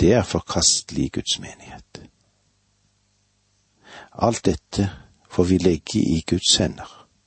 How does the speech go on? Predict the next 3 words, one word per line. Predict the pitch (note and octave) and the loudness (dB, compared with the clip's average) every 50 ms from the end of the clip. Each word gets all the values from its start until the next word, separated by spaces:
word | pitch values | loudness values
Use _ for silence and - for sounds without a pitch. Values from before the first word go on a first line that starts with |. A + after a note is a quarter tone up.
| _ _ _ _ _ _ _ _ _ _ _ _ _ _ _ _ _ _ _ _ _ - - - _ _ _ _ - | _ _ _ _ _ _ _ _ _ _ _ _ _ _ _ _ _ _ _ _ _ -20 -20 -20 _ _ _ _ 2
Den | G2 A2+ A#2+ A#2+ A#2 | 2 4 4 2 0
han | A2 - - - - A#2 A2 F#2+ E2 - _ _ _ _ _ _ _ _ _ _ _ - | -4 -6 -6 -4 0 0 0 0 -2 -6 _ _ _ _ _ _ _ _ _ _ _ -2
anerkjenner, | A2 G#2+ F#2+ F#2 F2+ - - A#2 G2+ F2 - - | 0 0 2 2 2 2 2 0 0 -2 -4 -14